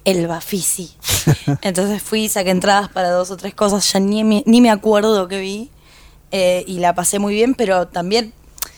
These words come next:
Speaker 1: me, me costó sentir esta cosa de, "Bueno, esto es un festival". Obviamente
Speaker 2: Claro.
Speaker 1: que acá... Eh, digamos, yo no veía algo distinto a lo que pasaba en mi barrio con otras ocasiones culturales grandes. Y, y nada, era, después era ir y, y ver una película en el espacio del cine con otra gente.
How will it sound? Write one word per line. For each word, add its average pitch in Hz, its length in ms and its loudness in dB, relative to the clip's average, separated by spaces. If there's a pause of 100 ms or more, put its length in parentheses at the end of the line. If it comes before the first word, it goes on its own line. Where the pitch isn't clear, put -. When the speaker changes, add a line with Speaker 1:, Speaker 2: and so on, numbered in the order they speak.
(640)
Speaker 1:
me, 214 260 0
me 208 180 0
costó 220 300 0
sentir 269 300 2
esta 262 180 0
cosa 240 220 2
de, 220 80 6
"Bueno, 196 240 0
esto - 180 -8
es - 140 2
un 214 100 -2
festival". 202 680 0
Obviamente 214 480 2
Speaker 2:
Claro. 190 160 0
Speaker 1:
que 185 60 0
acá... 202 260 4 (680)
Eh, - 60 -20 (140)
digamos, 214 340 -2
yo 285 60 2
no 294 100 4
veía 247 220 6
algo 240 320 2
distinto 202 440 -4
a - 20 4
lo 208 120 -2
que 190 80 -6
pasaba 190 380 -2
en 196 80 -2
mi 180 80 -4
barrio 196 340 0
con 175 300 -6
otras 196 480 0
ocasiones 180 520 0
culturales 180 640 -4
grandes. 190 600 -6 (580)
Y, 175 800 -2
y 180 120 -4
nada, 190 240 4
era, 170 100 0
después 254 340 -2
era 185 220 2
ir 208 260 -2
y, 185 280 -2
y 170 160 -10
ver 196 200 0
una 185 220 2
película 190 560 -6
en 175 100 -18
el 180 60 -12
espacio 190 400 -2
del 180 100 2
cine 180 320 -4
con - 120 -20
otra - 180 -10
gente. 196 460 -4